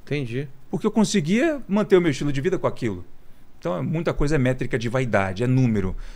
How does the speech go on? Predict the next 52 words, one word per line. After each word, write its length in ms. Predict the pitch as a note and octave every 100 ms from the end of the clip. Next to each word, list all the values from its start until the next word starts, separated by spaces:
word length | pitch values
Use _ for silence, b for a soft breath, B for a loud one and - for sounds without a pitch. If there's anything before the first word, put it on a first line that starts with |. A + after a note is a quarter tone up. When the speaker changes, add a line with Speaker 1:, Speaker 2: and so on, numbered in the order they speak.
| B
Speaker 2:
Cara, 180 | D3+ B2+
um 120 | A2+
bilionário, 880 | G#2+ D3+ C#3 C3+ G#2+ G#2+ G2+ F2 G2+
esses 400 | A#2 A#2 - G2+
que 100 | -
você 240 | A2 G2+ G#2
vê 180 | G2+
listado 420 | G#2+ F#2+ - A2 G#2
nas, 320 | A#2 - -
na 120 | A#2
Forbes, 640 | - - A2+ A#2 G2+ G#2+ B2+
Speaker 1:
É, 60 | A#2+
Speaker 2:
com 60 |
Speaker 1:
nas 140 | A#2 A2
Speaker 2:
os 60 |
top 220 | B2 C3
Speaker 1:
listas. 220 | D3 C3 B2
Speaker 2:
e 60 |
tal. 220 | G#2+ C3 B B B B
Esse 180 | C3+ B2+
cara 220 | E3+ F3
não 100 | F3
consegue 340 | E3 D3 D#3+
gastar 300 | D3+ D3+ -
a 20 | D#3+
grana 360 | C3+ C3+ C#3
que 120 | D3 E3+
tem. 340 | - A#2 D3
Speaker 1:
Claro 240 | F3+ D4+
que 140 | D#4 C#4+
não. 340 | A3 C4+ A3 -
Speaker 2:
Não 120 | D#3+
dá. 380 | C#3+ A#2 E3 B2 -
Speaker 1:
Aí 320 | - C3+ C3
Speaker 2:
Chega 180 | C#3 C4
Speaker 1:
que, 260 | C#4 C4+
aí 180 | A2+ C3
que 240 | F#3+ D#4 E4+
acontece 640 | - - E3 D3+ D#3 G#3+
que 160 | - G3+
o-, 100 | - -
outros 340 | E3+ C4+ - G3
gra-, 260 | C#3+ E3 -
gastam 380 | C3+ F#3+ - C#3+
por 160 | B2+
ele, 200 | A#2 A2+
né? 100 | A2
Speaker 2:
<laughs> 20 |
Exato. 520 | G#3 - - D3+ B2+ D3+
Speaker 1:
Não 140 | D#3
é? 280 | F#3 C#4 G#3
Speaker 2:
Exato. 640 | D#3 D#3+ B2 C3 B2+ -